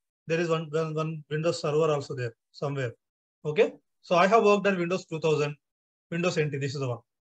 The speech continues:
Windows two thousand I have worked on. Okay. Windows Me I have seen actually. Windows Me I have seen. Windows X P. Then when I, when we were doing my B S C computers, okay, that time it was la-, it was released.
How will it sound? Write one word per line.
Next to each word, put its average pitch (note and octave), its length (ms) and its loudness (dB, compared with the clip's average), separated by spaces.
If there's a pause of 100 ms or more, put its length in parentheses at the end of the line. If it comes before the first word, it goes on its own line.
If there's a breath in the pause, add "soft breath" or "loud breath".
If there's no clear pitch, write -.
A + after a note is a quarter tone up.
(120)
Windows E3 280 -2
two E3 160 -4
thousand E3 260 0
I C3+ 60 0
have C#3 140 -2
worked C3+ 260 -6
on. B2+ 160 -6 (460)
Okay. D#3+ 240 -6 (340)
Windows F3+ 340 2
Me F#3+ 180 4
I G3 60 8
have D#3+ 180 0
seen D3+ 220 -4
actually. C#3 420 -4 (260)
Windows D3+ 340 -2
Me D#3 120 -2
I C#3+ 40 -2
have C3+ 140 -4
seen. C#3 260 -6 (380)
Windows G3+ 280 2
X - 160 -4
P. C4 260 0 (540)
Then G3 220 0
when F3 160 0
I, F3+ 80 0
when F3 260 -2
we F3 100 -2
were E3+ 120 2
doing F#3+ 340 0
my E3 320 -2 (120)
B D3+ 100 -2
S D#3+ 120 -2
C E3 60 -6
computers, D3+ 540 -2 (380)
okay, D3 340 0 (460)
that E3+ 180 0
time A3 340 4
it D#3+ 120 -6
was E3+ 180 0
la-, D#3 300 2
it D3 100 -10
was D#3 160 -2
released. D3+ 420 -2